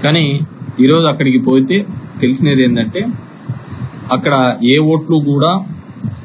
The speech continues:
గతంలో పన్న ఓట్లు కావచ్చు, ఇవి కానీ లెక్కించరంట,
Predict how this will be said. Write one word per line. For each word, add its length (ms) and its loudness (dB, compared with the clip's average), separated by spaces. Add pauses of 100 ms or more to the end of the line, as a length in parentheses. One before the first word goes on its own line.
(120)
గతంలో 300 2
పన్న 240 0
ఓట్లు 360 2
కావచ్చు, 520 0
ఇవి 160 6
కానీ 320 2 (200)
లెక్కించరంట, 680 -2